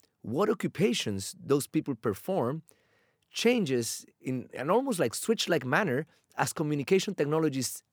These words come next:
enter. So before printing, most of our biographical records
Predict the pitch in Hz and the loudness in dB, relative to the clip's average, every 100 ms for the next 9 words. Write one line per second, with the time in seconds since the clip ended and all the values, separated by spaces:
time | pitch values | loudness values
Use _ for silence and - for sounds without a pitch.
0 | - 143 113 - _ _ _ _ _ - | -2 -2 -2 -12 _ _ _ _ _ -2
1 | 131 123 - _ _ _ _ _ _ _ | 2 2 0 _ _ _ _ _ _ _
2 | - 104 120 - 202 247 - 214 214 165 | -14 -4 -4 -4 0 0 4 2 2 0
3 | 185 202 _ - 110 139 233 302 185 - | 0 -2 _ -8 -4 4 4 4 0 -4
4 | - _ 151 160 151 147 107 127 139 123 | -6 _ 2 4 6 4 2 2 4 4
5 | 160 - 156 131 165 151 135 | 2 2 0 2 2 0 -2